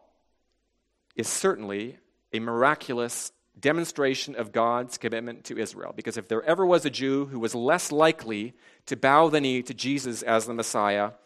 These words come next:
it was Paul, who in persecuting believers was persecuting Jesus himself. And the remnant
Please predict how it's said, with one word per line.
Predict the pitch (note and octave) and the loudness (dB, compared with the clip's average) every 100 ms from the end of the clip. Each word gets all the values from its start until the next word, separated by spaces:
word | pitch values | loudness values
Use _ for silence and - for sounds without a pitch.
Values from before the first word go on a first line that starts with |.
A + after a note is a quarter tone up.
| _ _ | _ _
it | B2 A#2+ | -4 0
was | A#2 A2 | -2 -4
Paul, | - A2+ G#2 G2 - - | -6 -2 -2 -4 -12 -12
who | B2+ | -6
in | A2+ | -6
persecuting | A2+ - F#3+ F3 D3 C#3+ C3 A2+ | -8 -2 -2 -2 -4 -4 -4 -6
believers | A2+ B2+ D#3 G2+ F#2+ F#2+ - - _ _ _ - | -4 -2 -4 -6 -10 -8 -8 -10 _ _ _ -14
was | G#2+ - | -12 -12
persecuting | - D#3 C#3+ C3 A#2+ G#2+ G#2 G#2+ - | -8 -8 -8 -12 -12 -10 -10 -14 -12
Jesus | - B2+ A#2 G#2+ - | -6 -6 -4 -6 -6
himself. | A2 G2+ G#2 F2+ - - _ _ _ _ _ _ _ _ _ _ _ _ _ _ - | -10 -8 -6 -8 -12 -20 _ _ _ _ _ _ _ _ _ _ _ _ _ _ -12
And | A2 A2 | -10 -8
the | |
remnant | G2+ A#2+ A#2+ F#2+ | -2 -2 -2 -8